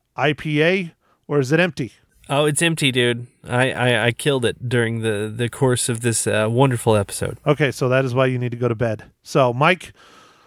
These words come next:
Speaker 1: uh, why don't you do your thing?
Speaker 2: All right, everybody.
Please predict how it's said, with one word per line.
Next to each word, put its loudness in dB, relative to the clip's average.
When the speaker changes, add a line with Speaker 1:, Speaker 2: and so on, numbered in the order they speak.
Speaker 1:
uh, 2
why 0
don't -2
you -2
do -2
your 2
thing? -6
Speaker 2:
All 2
right, 0
everybody. 0